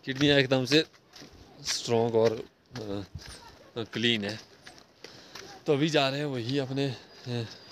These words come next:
डेली काम पर, Morning वाला जो हमारा होता है। और ये देखो लोग ना जा रहे हैं सुबह सुबह डंगर छोड़ने, अपने जानवरों को चराने के लिए। यहाँ ना वादियों में छोड़ कर आते हैं,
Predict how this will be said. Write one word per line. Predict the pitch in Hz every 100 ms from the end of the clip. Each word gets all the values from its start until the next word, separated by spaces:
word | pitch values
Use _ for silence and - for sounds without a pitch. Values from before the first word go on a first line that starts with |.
| -
डेली | 113 110 98 101
काम | 113 107
पर, | 110 139 127 - - - - - - - -
Morning | 107 104 107 110
वाला | 107 107
जो | 104 95
हमारा | 98 98
होता | 90 104
है। | 110 117 - - - - - - - - - 113
और |
ये | 101
देखो | 95 101
लोग | 104 95 92 98
ना | 98 113 110
जा | 101 92
रहे | 95 101
हैं | 113 - - - _ _ -
सुबह | 113 98
सुबह | 101 107 113
डंगर | 104 101
छोड़ने, | 104 104 98 110 123 - - - - - - 107
अपने | 104 101
जानवरों | 101 98 95 98
को | 98
चराने | 101 110 98 92 95
के | 92
लिए। | 95
यहाँ | 101 95
ना | 107 151 - 120
वादियों | 107 101 104 101
में |
छोड़ | 92 101 95
कर | 98
आते | 92 - 127
हैं, | 104